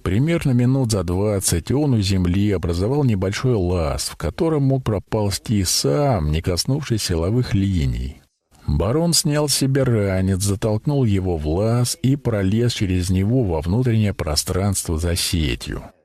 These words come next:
Держа ранец в руке, он проскользнул к стене башни и притаился в ее тени, сканируя ментальные изменения. Никаких признаков, что его заметили или обнаружили, Арт не заметил.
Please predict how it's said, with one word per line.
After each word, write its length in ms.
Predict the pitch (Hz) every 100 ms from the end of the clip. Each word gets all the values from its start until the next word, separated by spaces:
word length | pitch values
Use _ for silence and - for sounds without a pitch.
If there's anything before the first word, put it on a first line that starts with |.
| -
Держа 580 | 71 67 82 107 160 170
ранец 420 | 156 156 139 -
в 80 | 123
руке, 380 | 135 131 151 131
он 220 | 78 71
проскользнул 680 | - 87 - 117 123 151 131
к 60 |
стене 380 | - 113 120 120
башни 720 | 95 131 127 101 - 73 101
и 40 | 170
притаился 920 | 143 139 135 127 117 127 135 - 104
в 80 | 104
ее 200 | 104 104
тени, 480 | - 101 127 139 104
сканируя 760 | - - 80 135 139 123 104
ментальные 680 | 92 87 82 110 113 98 90
изменения. 1000 | - 87 92 87 78 67 69 73 80 -
Никаких 840 | 69 101 160 - 127 123 123 107 -
признаков, 760 | 110 117 113 92 76 69 -
что 160 | - 90
его 340 | 113 127 131
заметили 720 | 110 85 95 117 113 90 73
или 260 | 73 98 104
обнаружили, 880 | 87 87 82 87 87 90 85 76 76
Арт 360 | 110 131 127 107
не 120 | 104
заметил. 760 | 110 104 98 82 65 - -